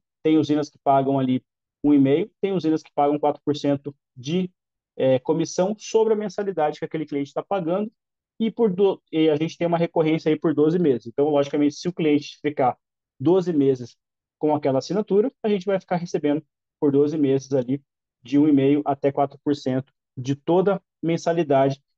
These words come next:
de todo cliente que tá, é, é, assinando usinas aqui com a gente. Então, se a gente montou uma carteira, por exemplo, aqui de vinte e cinco mil reais de mensalidade, e a gente tá recebendo quatro por cento, a gente tá recebendo mil reais por mês ali desses clientes.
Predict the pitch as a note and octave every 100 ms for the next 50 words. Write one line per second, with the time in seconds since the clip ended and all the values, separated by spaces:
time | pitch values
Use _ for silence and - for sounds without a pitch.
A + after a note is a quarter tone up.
0 | _ C3+ - E3 F3 D3+ C#3+ - C#3+ C3+
1 | C3+ - _ _ C#3 C3+ C3 B2+ A#2+ A2
2 | _ _ _ B2+ B2+ A#2+ A#2 - D3 C#3
3 | C#3 C#3 C#3 C#3+ C3+ C3 C3 C3 B2+ -
4 | C#3 A#2+ - - - D#3 - _ _ _
5 | _ D3 D3+ D#3+ D#3 D3+ D#3 D3+ D#3 C#3+
6 | C#3+ C#3 C#3+ C#3 B2+ A#2+ - A#2 A#2+ D3+
7 | - D#3 D3 C#3 C3+ D3 C#3+ C#3+ C#3 C3+
8 | C3 C#3 D#3 E3+ E3+ E3 G3+ - _ _
9 | _ _ - C3 C3+ C#3 C#3 C#3 B2+ B2+
10 | B2+ C3 - D3 D3 D3+ F3 _ _ -
11 | D3 D3 D3 D3+ D3 C#3 C3 C#3 C3+ B2+
12 | - C3 B2 B2 A#2+ B2+ - _ _ _
13 | _ _ C3 - - - E3+ G#2+ - -